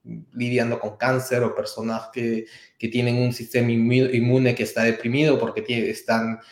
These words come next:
tienen una enfermedad autoinmune o tienen, están recibiendo quimioterapia, tienen que cuidarse un poquito más, ¿no? La, la exposición en lugares cerrados, ah, tiene que ser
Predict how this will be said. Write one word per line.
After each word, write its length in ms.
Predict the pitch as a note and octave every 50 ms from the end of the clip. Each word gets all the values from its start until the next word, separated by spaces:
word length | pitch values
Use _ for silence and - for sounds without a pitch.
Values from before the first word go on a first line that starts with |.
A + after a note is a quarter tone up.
| - _ _
tienen 280 | _ B2+ A#2+ B2 B2 B2+
una 540 | B2+ B2+ B2 A#2 A#2 A#2 A#2 A2+ A2+ A2+ -
enfermedad 720 | - A#2 A#2 A#2 - A#2+ A#2+ A2+ A#2+ A#2 A#2 A#2 A#2 A2+ -
autoinmune 680 | A2 G#2+ G#2+ G#2+ - A2 A2+ A#2+ C3 C3+ C#3 C3 B2+ B2
o 160 | A#2+ A2+ -
tienen, 360 | - B2+ A#2+ A#2 A2+ A2+ A2+
están 260 | G#2 G#2+ - A#2 A2+
recibiendo 340 | A2+ A2 - A#2+ A2+ A2 A2
quimioterapia, 840 | - - G#2+ G#2+ G2+ - G#2 A2 B2 C3 - - A2+ A2 A2+ - - - _ _ _ _ _ _ _ _ _ _
tienen 260 | _ B2 A#2 A#2+ A#2
que 140 | A#2 G#2 -
cuidarse 320 | - G2+ G2+ G#2 - - G2
un 40 |
poquito 280 | - G2 G2+ G2+ - -
más, 340 | - - - - - - _ _ _ _
¿no? 180 | A#2 A2+ G2+ -
La, 160 | A2+ A2+ A2+
la 140 | A2 A2+ A#2
exposición 600 | A2 - - - G#2+ G2+ A#2 A2+ - A#2+ A#2 B2
en 140 | A#2+ A#2 A2
lugares 340 | A2 G#2+ A2+ A2 A2 - -
cerrados, 840 | - G#2 G#2+ B2 C3+ C#3 B2+ B2 A#2+ A#2 A#2 - - - - - _ _ _ - - _ _ _ _ _
ah, 320 | A2 A2 G#2+ G#2 G#2+ G2+ -
tiene 160 | A#2 G#2+ G2+
que 80 | G2+ -
ser 160 | - -